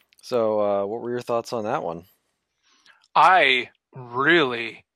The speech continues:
Speaker 2: really, really hate, no, I
Speaker 1: I was
Speaker 2: really like that game a lot.
Speaker 1: I was
Speaker 2: I
Speaker 1: gonna say,
Speaker 2: really
Speaker 1: I was
Speaker 2: like it a
Speaker 1: like,
Speaker 2: lot.
Speaker 1: I was like, "Wait a minute."
Speaker 2: No,
Speaker 1: I'm
Speaker 2: yeah.
Speaker 1: like,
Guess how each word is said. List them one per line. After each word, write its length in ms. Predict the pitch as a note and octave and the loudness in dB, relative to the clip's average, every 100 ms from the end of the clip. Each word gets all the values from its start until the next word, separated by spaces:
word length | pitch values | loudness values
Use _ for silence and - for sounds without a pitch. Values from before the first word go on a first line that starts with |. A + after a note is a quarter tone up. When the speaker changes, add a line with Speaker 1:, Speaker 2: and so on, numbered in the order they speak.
| _ - | _ -18
Speaker 2:
really, 760 | B2 D3 E3 B2+ A2+ F#3+ F3 _ _ _ _ _ | -4 0 2 0 -4 -10 -16 _ _ _ _ _
really 500 | B2 C#3+ F#3 B2+ B2 B2 | -6 2 2 2 -2 -2
hate, 260 | C3 - | -2 -2
no, 180 | B2 - - - - | -6 -6 -10 -6 4
I 120 | D#3 | 4
Speaker 1:
I 20 | |
was 120 | C3+ | 4
Speaker 2:
really 260 | C#3+ D#3+ C#3 | 2 4 4
like 200 | C3 B2 | 2 2
that 180 | B2 A#2+ | -2 0
game 220 | B2 A#2 | 0 0
a 60 | A#2+ | 2
lot. 280 | A#2+ A2+ | 4 4
Speaker 1:
I 100 | B2+ | 2
was 100 | C3+ | 2
Speaker 2:
I 40 | C#3+ | 2
Speaker 1:
gonna 100 | C#3 | 2
say, 60 | |
Speaker 2:
really 100 | C#3 B2 | 4 4
Speaker 1:
I 20 | |
was 160 | B2+ | 4
Speaker 2:
like 100 | A2+ | 4
it 40 | G#2 | 2
a 20 | |
Speaker 1:
like, 80 | A#2+ | 2
Speaker 2:
lot. 200 | A#2 A#2 | 2 2
Speaker 1:
I 40 | |
was 100 | G#2 | -2
like, 100 | G#2+ | -6
"Wait 200 | A#2+ A#2+ | 2 4
a 40 | G#2+ | 4
minute." 180 | G2+ B2+ | 0 2
Speaker 2:
No, 80 | |
Speaker 1:
I'm 160 | A#2+ A#2+ | 2 2
Speaker 2:
yeah. 160 | B2 | 2
Speaker 1:
like, 120 | A#2 | 0